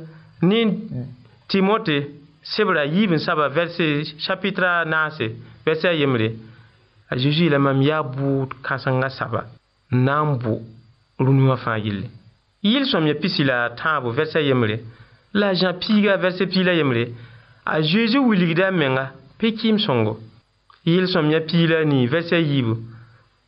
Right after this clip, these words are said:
Ne Korɛnt Kirist nebã Pol sẽn gʋls rẽenem sebra piiga, vɛrse a, a naase, tõnd yẽnda be tɩ b wilgame yaa. A Zeezi, a yaa pĩig kugl la ninga sẽn yaa fãagr pĩig kugri.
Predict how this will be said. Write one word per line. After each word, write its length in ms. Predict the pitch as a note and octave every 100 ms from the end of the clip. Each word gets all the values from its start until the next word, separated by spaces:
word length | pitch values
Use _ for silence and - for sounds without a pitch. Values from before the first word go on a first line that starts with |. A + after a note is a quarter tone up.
| -
Ne 220 | E3+ A3+
Korɛnt 360 | - A#3 A#3 A3
Kirist 220 | G#3 G3 F#3
nebã 220 | E3+ E3+ E3+
Pol 180 | D#3+ D3+
sẽn 240 | C#3+ C3
gʋls 220 | D3+ D#3
rẽenem 380 | D3+ C#3 C#3 C3
sebra 280 | C3 E3+ C3+ B2
piiga, 480 | - F3+ E3 D#3 - - - - -
vɛrse 300 | E3+ E3+ F3+
a, 120 | F3+ E3 C#3+ - - -
a 80 | F3
naase, 420 | E3 D3+ - A#2 A#2+ - - _ -
tõnd 320 | - G3+ G3+ G3+
yẽnda 220 | G3 C#3+
be 120 | C#3 D3+
tɩ 100 | B2+
b 120 | A#2+
wilgame 320 | D3 C3+ A#2
yaa. 160 | A2 A2 - - - _ _ _
A 160 | - G#3
Zeezi, 460 | G3+ E3 D#3+ D3+ F3 - - - - _ _ _ -
a 160 | D#3
yaa 400 | D3 D3 E3+ F3+ F3 -
pĩig 300 | F3+ E3+ E3
kugl 240 | D#3 D3
la 100 | C#3
ninga 300 | C3 B2 A#2
sẽn 240 | A2+ A#2 C#3+
yaa 160 | A2+
fãagr 480 | - - C3+ C3+ C3 B2
pĩig 240 | B2+ A2+ A2+
kugri. 300 | G#2+ A2